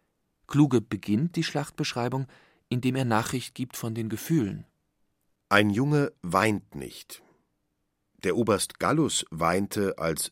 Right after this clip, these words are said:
Speaker 2: siebzig eigene Panzer, die nicht erwartet worden waren, einige Kilometer westlich seines bereits so gut wie verlorenen Haltepunktes erschienen. Er hatte geglaubt, er müsste seine verbliebenen Soldaten jetzt hier hoffnungslos festhalten.“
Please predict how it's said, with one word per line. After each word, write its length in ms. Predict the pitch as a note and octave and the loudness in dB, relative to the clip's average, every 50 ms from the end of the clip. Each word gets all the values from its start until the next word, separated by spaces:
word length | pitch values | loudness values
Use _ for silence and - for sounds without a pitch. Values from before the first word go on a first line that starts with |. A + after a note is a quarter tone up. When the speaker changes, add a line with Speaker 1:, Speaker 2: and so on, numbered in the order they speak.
| _ | _
Speaker 2:
siebzig 640 | _ E2+ D#2+ E2+ C#3 D3+ - - - - A#2+ A2 - - | _ -6 -4 -4 -4 -6 -6 -6 -4 -4 -4 -4 -8 -8
eigene 360 | _ F2 F#2 F#2+ F#2+ F#2 F2 D#2 | _ -2 -2 -2 0 -2 -4 -4
Panzer, 640 | D#2+ - - F#2+ G2+ A2 G#2 - F2 D#2+ D2+ - - - - | -6 -6 -4 -2 -2 0 -2 -2 0 -2 -2 -2 -6 -8 -6
die 80 | D2+ | -4
nicht 220 | D#2 F2+ F#2+ - - | -4 -4 -4 -6 -8
erwartet 480 | - E2 D#2 F2 - - - D#2+ C#2 | -6 -2 -2 -2 -2 -2 -6 -8 -4
worden 320 | D#2 D#2+ D#2 D2 C#2+ D#2 D2 | -2 -2 -2 -2 -4 -4 -2
waren, 340 | D#2 E2+ E2 D#2 E2+ E2+ - - - - - - _ _ | -2 -2 -2 -2 -4 -6 -6 -10 -20 -20 -20 -20 _ _
einige 360 | - G2+ A#2+ C3 C3 A#2 A2+ | 0 2 2 2 2 0 0
Kilometer 600 | G2+ - - F#2 E2+ D#2+ F2+ G2+ G#2 - F#2 E2 D2+ | -2 -2 -2 -2 0 0 0 -2 0 0 -2 0 0
westlich 460 | F#2+ G2+ - - - F#2+ F#2+ E2+ - | 0 -2 -2 -4 -2 -4 -4 -4 -4
seines 260 | - D#2+ D#2 D2+ - | -4 -4 -4 -4 -6
bereits 480 | - - D2+ D2 D2 E2 E2 - - - | -6 -6 -4 -2 -2 -2 -2 -4 -6 -6
so 200 | - - F2 D#2+ | -4 -6 -6 -4
gut 240 | - - G#2 F#2 - | -4 -4 -6 -6 -6
wie 60 | F#2 | -8
verlorenen 640 | - - D#2+ D#2+ F2 F#2+ G2 F2 E2+ E2 D2+ C#2+ - | -6 -4 -4 -2 0 -2 -2 -2 -2 -4 -4 -4 -2
Haltepunktes 720 | - F#2 E2 - E2 - - F2 E2 D2+ D#2+ - D2 - | -2 -2 -2 -4 -10 -12 -8 -8 -8 -8 -8 -8 -10 -10
erschienen. 500 | - - - - - E2+ D#2 D#2 - - - _ _ _ _ _ _ _ _ - - - - - - - _ | -8 -6 -6 -6 -6 -6 -8 -10 -14 -20 -20 _ _ _ _ _ _ _ _ -20 -20 -20 -20 -20 -20 -8 _
Er 100 | F#2 F2+ | -2 -2
hatte 180 | - - F3 | 2 2 2
geglaubt, 500 | C#3 A#2 F#2 F#2+ F#2+ G2+ B2 - - - | 2 2 0 2 4 4 4 4 2 -4
er 200 | F#2 G#2 G2+ G2 | -2 2 2 2
müsste 380 | F#2 F#2 F#2 A2+ - - - G#2+ | 2 2 2 0 0 0 0 0
seine 260 | F2 F2 F2+ E2+ E2+ | 2 2 2 0 0
verbliebenen 640 | - - E2 C#2+ D2+ F#2+ B2 B2+ A#2 A2 F#2 E2+ D#2+ | -2 -4 -6 -4 -4 -6 -4 -2 0 0 0 0 0
Soldaten 600 | D#2+ D#2 D2 D2 E2+ F2 F#2 - _ F#2 F2 - | 0 -2 0 0 0 0 0 -2 _ -6 -6 -6
jetzt 420 | - E2 F2+ F#2 F#2+ - - - - | -4 -2 -2 -2 -2 -2 -8 -8 -8
hier 360 | - - F#2 F#2 E2 - - | -6 -2 0 0 0 0 0
hoffnungslos 760 | G2 G#2+ - - - G2+ F#2 F2+ E2+ - - F2 E2+ D#2+ - | -2 -2 -2 -4 -6 -6 -6 -6 -8 -6 -4 -4 -4 -4 -4
festhalten.“ 800 | - - - A#2 G2+ - - - D2 B1 A#1 - _ - - - | -8 -6 -6 -6 -6 -6 -8 -6 -8 -10 -10 -10 _ -20 -20 -20